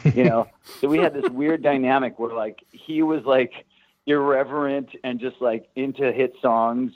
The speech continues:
Speaker 1: and into being a songwriter. And I was, like, kind of, like, a super nerd with a big record collection into, like,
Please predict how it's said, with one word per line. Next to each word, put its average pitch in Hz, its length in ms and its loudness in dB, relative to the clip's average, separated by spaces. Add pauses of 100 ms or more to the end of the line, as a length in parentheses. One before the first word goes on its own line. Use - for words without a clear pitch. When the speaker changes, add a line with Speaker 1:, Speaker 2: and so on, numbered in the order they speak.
Speaker 1:
and 113 200 -4
into 117 240 -4
being 113 440 0
a 104 60 -4
songwriter. 117 760 2 (400)
And 117 200 0
I 127 260 2
was, 120 160 2
like, 110 360 0 (160)
kind 113 280 -2
of, 101 100 -2
like, 107 200 -2
a 107 100 -8 (100)
super 110 280 -2
nerd 104 520 -2
with 107 200 -4
a 101 40 -2
big 92 220 -4
record 95 300 -2
collection 98 460 -4
into, 98 220 -4
like, 92 260 -4